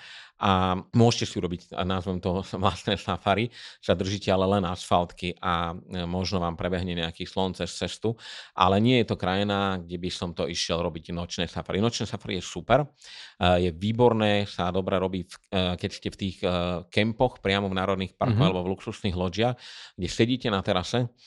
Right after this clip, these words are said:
Speaker 1: a tie zvieratá sú rovno pred vami.
Speaker 2: Áno.
Speaker 1: No a keď je hlavne obdobie sucha, to znamená naše leto, lokálna zima, júnul, august, tak zvieratá sa zgrupujú pri vode, a, a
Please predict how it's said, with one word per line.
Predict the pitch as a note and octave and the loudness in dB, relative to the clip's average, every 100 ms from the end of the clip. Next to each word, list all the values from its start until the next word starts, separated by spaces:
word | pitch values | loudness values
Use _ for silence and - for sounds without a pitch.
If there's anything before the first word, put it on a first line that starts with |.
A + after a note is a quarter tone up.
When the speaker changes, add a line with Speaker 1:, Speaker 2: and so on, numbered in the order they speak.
| - - | -20 -8
Speaker 1:
a | G2 | -2
tie | G#2+ | 0
zvieratá | G2 G#2 G#2 G#2+ | 2 2 2 0
sú | - A2+ | 0 2
rovno | F#2+ G2+ G#2+ | 2 2 0
pred | F#2+ F2 | 0 0
vami. | F#2 F2+ - _ - | 0 -2 -6 _ -4
Speaker 2:
Áno. | A2 G#2+ | -2 0
Speaker 1:
No | G2 F2+ F2 | 2 2 0
a | F2+ F2+ F2 | -2 0 0
keď | F#2 G#2+ | -2 -2
je | G2 | 0
hlavne | F#2+ A2+ B2 F#2+ | 2 2 2 0
obdobie | F#2 G2 F2+ F2 | 0 -2 -2 -4
sucha, | B2 A2+ D3 | -8 -6 -6
to | G#2+ | -6
znamená | F2 F2+ F2 E2+ F2 | -6 -4 -4 -4 -4
naše | F#2+ F#2 - | -4 0 2
leto, | F2 F#2+ A2+ G#2 | 2 2 -2 0
lokálna | F#2+ - G2+ F#2+ E2 | 0 0 -2 -2 -4
zima, | A2 A2+ A#2+ | -2 -2 0
júnul, | F2+ G#2 G#2 F2+ | 0 2 2 0
august, | F#2 G#2+ B2 - - - - - | -2 -4 -6 -10 -18 -18 -16 -2
tak | F#2 | 0
zvieratá | F#2+ G2+ G2 G2 | 2 2 2 -2
sa | G#2 | -4
zgrupujú | F2 F#2 G#2+ - A2 F#2 | -4 0 0 2 2 2
pri | F2+ F#2 | 2 2
vode, | F#2+ F#2+ A2+ B2 - - - - | 2 2 0 -2 -10 -20 -20 -8
a, | F#2+ F#2 F#2 | 0 0 0
a | - | 0